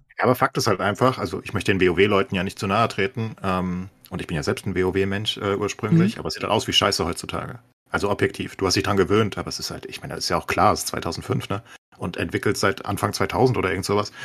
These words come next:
Speaker 1: Ist ja kein Wunder, dass das nicht mehr up to date ist. Es sieht halt echt aus wie Kacke. Du hast dich halt dran gewöhnt und es interessiert dich nicht mehr.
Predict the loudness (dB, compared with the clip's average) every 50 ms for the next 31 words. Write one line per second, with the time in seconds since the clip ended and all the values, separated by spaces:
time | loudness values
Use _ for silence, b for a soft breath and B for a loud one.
0 | B B B -6 -6 -4 0 2 4 6 6 6 4 2 0 -2 -2 -2 -2 0
1 | 0 0 0 0 -2 -4 -8 -8 -6 -4 -2 0 0 0 -2 -4 -4 -2 -2 -2
2 | -2 -2 -4 -4 -6 -6 -6 -4 -2 -2 -2 -2 -2 -2 -2 -2 0 0 -2 -2
3 | -2 -2 -2 -2 -2 0 0 0 0 0 -2 -4 -4 -4 -4 -4 -2 0 0 0
4 | 0 0 -2 -2 0 2 2 2 2